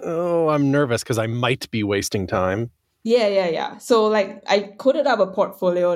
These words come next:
Speaker 2: no idea what I was doing. You know, you take bits and pieces of code from various tutorials.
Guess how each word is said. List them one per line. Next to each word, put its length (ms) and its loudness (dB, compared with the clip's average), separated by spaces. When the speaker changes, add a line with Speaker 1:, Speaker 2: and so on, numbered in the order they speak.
Speaker 2:
no 240 4
idea 220 -2
what 140 -2
I 40 -4
was 220 -6
doing. 540 -4
You 80 6
know, 80 2
you 140 -4
take 200 0
bits 220 -2
and 120 0
pieces 640 -4
of 160 -6
code 340 0
from 200 -2
various 340 -2
tutorials. 720 -6